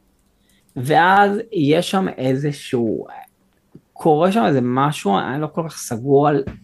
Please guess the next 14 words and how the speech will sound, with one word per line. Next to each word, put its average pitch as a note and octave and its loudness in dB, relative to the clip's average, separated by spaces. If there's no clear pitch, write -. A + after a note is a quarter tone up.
כאילו, - -4
לא, D#3 4
לא F3+ 4
הצלחתי D3 -2
להבין C3+ 4
עד C#3+ -2
הסוף, - -2
אם D3+ 0
זה D3 0
שעם D3+ -2
ה-, B2+ -2
עם D3+ -2
הניסיוב C3+ 0
והתאונה, C3+ 0